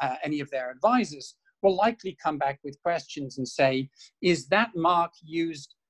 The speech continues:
for er or er?" And, you know, so, you know, re-, really rethinking everything through. So that can take a couple of years. Once it's accepted into Unicode,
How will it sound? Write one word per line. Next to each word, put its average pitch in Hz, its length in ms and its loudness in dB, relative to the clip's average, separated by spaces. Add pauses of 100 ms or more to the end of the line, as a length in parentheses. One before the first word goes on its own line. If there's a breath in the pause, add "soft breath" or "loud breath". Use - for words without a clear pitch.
(120)
for 165 160 0 (120)
er 262 280 6 (160)
or 147 240 -4 (140)
er?" 190 340 -6 (420)
And, 151 380 -8
you 226 80 -2
know, 143 140 2
so, 160 400 2 (440 soft breath)
you 262 120 6
know, 165 160 4
re-, 240 260 2
really 208 340 0
rethinking 160 540 -2
everything 135 340 -6
through. 135 280 -6 (260 loud breath)
So 202 140 4
that 247 220 4
can 170 100 -4
take 143 200 0
a 143 80 0
couple 135 300 2
of 123 80 -4
years. 131 400 -4 (680)
Once 247 500 4
it's 254 220 0
accepted 269 640 2
into 143 220 -4
Unicode, 135 680 4